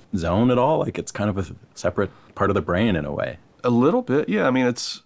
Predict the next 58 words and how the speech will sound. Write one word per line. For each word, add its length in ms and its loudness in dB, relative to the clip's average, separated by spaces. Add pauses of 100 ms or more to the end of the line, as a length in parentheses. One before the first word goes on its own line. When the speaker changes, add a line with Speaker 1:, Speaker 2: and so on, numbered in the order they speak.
Speaker 1:
Do 80 0
you 40 4
Speaker 2:
it's 60 4
a 20 4
Speaker 1:
have 160 0
to, 180 2
like, 440 -2
get 200 0
back 260 2
in 100 0
the 300 -4
shed 340 0
a 40 2
little 180 4
bit 260 2
and, 140 0
like 280 -8 (260)
Speaker 2:
Totally. 420 2 (220)
Speaker 1:
You 100 -4
do? 240 0 (180)
Bone 220 2
up 160 0
on 120 2
the, 220 -2 (260)
on 120 -2
the 60 -2
chops 420 0
a 40 -2
little 180 2
Speaker 2:
Yeah. 120 4
Speaker 1:
bit 80 -6
before 280 -2
you 160 -2
go 200 0
out 100 -2
with 120 -8
Bela 200 0
<laughs> 120 -10
Fleck 420 -4
and 180 -6
stuff? 180 -4
Speaker 2:
Yeah, 180 0
I 80 -2
mean, 160 4
there 100 4
was, 480 -2 (500)
I 40 -14
mean, 140 2
back 220 4
even 200 2
in 100 2
the, 100 0
the 260 -2
early 280 2
versions 540 0
of 200 -4
this 340 -4
where, 360 0